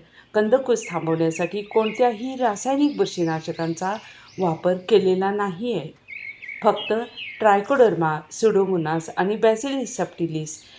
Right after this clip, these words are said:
या जैविक बुरशीनाशकांचा वापर करण्यात आला आहे.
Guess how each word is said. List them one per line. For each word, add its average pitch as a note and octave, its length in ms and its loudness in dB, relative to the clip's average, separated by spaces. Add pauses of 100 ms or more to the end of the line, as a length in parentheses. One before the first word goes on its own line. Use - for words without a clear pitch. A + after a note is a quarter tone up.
(140)
या G#3 320 4 (240)
जैविक A3+ 460 0 (380)
बुरशीनाशकांचा F#3+ 1000 -2
वापर F#3 400 0
करण्यात B3 500 0
आला D#3+ 180 0
आहे. D#3 100 -4